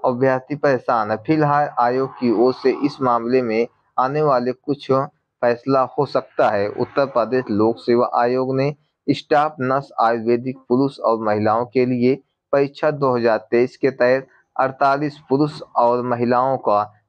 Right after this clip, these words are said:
दो सौ बावन भर्ती विज्ञापन निकाला गया था, चार सितंबर को जारी किया गया था। इस पदों के सापेक्ष चार अक्टूबर तक आवेदन लेना था। सर्वर धीमा होने के कारण अंतिम तिथि अठारह अक्टूबर तक जो है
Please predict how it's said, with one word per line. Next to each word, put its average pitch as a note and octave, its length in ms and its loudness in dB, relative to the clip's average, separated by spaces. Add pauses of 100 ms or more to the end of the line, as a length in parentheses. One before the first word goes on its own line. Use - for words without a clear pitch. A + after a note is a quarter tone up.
दो C3+ 180 2
सौ C3 260 0
बावन A#2 460 -2 (320)
भर्ती A#2 380 0
विज्ञापन A2 580 0
निकाला A2+ 400 0
गया G#2 300 2
था, F#2+ 220 -2 (380)
चार B2+ 200 2
सितंबर A#2 500 -2
को A2+ 200 -2
जारी G#2+ 280 2
किया B2+ 280 0
गया B2+ 220 2
था। B2 220 -2 (320)
इस D#3 300 0
पदों C#3+ 260 -2
के D3 140 2
सापेक्ष C3 580 -2
चार A2+ 240 2
अक्टूबर A2+ 460 0 (100)
तक B2 400 -2
आवेदन A2 500 0
लेना A2+ 300 0
था। G2 200 0 (360)
सर्वर D#3 380 0
धीमा B2+ 360 0
होने B2+ 300 0
के A2+ 220 2
कारण A#2+ 420 0 (300)
अंतिम D3 360 -2
तिथि C#3+ 300 -2
अठारह B2 440 0
अक्टूबर A2+ 460 0 (120)
तक A#2 220 -2
जो G#2+ 220 0
है C3 220 0